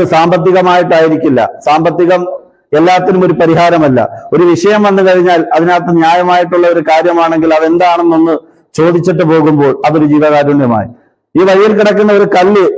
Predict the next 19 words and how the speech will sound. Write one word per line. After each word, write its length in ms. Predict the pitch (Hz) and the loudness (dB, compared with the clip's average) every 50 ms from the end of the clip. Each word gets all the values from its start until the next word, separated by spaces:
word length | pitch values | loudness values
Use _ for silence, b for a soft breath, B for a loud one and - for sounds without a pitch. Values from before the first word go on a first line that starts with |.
| - 165 | -2 0
അതൊരാൾക്ക് 460 | 170 190 185 190 185 202 196 202 208 196 180 | 0 2 2 2 2 0 0 0 0 0 0
നടന്നു 240 | 185 196 202 208 196 | 0 0 0 0 2
പോകുവാൻ 300 | 202 202 190 202 196 196 - 180 | 2 2 2 2 0 0 0 0
സാധിക്കാത്ത 460 | 180 180 185 185 190 - - - 196 190 190 | 0 0 0 0 0 0 -2 0 0 0 0
രീതിയിൽ 240 | 190 185 190 185 185 180 | 2 2 2 0 0 0
അതൊരു 160 | 185 170 165 170 180 | -2 -2 -4 -2 -2
തടസ്സമാണെങ്കിൽ 720 | 170 180 180 180 220 208 196 190 185 185 185 180 185 180 170 - 160 | -2 -2 -2 -2 -2 -2 0 0 -2 -2 -2 0 0 0 0 0 -2
അതൊന്ന് 240 | 170 185 196 190 185 175 | -2 0 0 0 0 -2
എടുത്തു 220 | 180 175 202 196 185 | -2 -2 -2 -2 -2
മാറ്റിയാൽ 300 | 180 180 180 180 175 170 175 180 | -2 -2 0 -2 -2 -2 -2 -2
തന്നെ 200 | 170 175 175 180 175 170 | -2 -2 -2 -2 -2 -2
അതും 160 | 165 165 175 175 | 0 0 0 0
ഒരു 100 | 165 160 160 | 2 0 0
ജീവകാരുണ്യമായി. 680 | 160 160 160 156 156 147 147 147 143 135 127 117 104 101 b b b b b b b b 147 170 | 0 0 2 0 0 0 0 0 0 0 -2 -2 -4 -6 b b b b b b b b -2 0
അപ്പം 200 | 180 202 196 202 - 170 | 0 0 -2 0 0 0
അങ്ങനെയുള്ള 440 | 180 196 214 214 220 214 208 208 208 208 202 | 0 2 2 2 2 2 2 2 0 0 0
പ്രവർത്തനങ്ങൾക്ക് 760 | 180 180 185 180 180 202 196 190 185 180 170 127 - 120 98 - - _ - 143 | 0 0 0 0 0 0 0 0 0 0 -2 -2 -2 -4 -6 -6 -12 _ -4 -2
എന്റെ 140 | 156 165 165 151 | -2 0 0 0
പ്രിയപ്പെട്ട 420 | 180 175 185 185 180 185 185 180 | 0 0 0 0 0 -2 -2 0